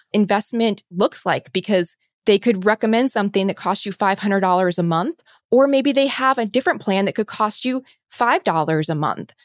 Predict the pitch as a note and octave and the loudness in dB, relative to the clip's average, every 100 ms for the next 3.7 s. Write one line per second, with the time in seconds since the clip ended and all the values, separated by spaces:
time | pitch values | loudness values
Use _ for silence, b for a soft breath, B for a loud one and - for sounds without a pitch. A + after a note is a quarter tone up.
0 | _ - G3 G#3 G3 G3 F3+ F3 E3+ E3 | _ -2 0 2 2 2 0 -2 0 -2
1 | E3+ - F3+ F3+ - F3 D#3+ E3 F3+ G3+ | -4 -6 -4 -4 0 0 0 -2 0 2
2 | E4+ F#3+ D#3+ D3+ E3+ E3+ E3 _ _ G3 | 2 2 0 0 0 -2 -4 _ _ 2
3 | C4 C#4 C4+ A#3 F#3+ A#2+ | 2 2 2 2 2 0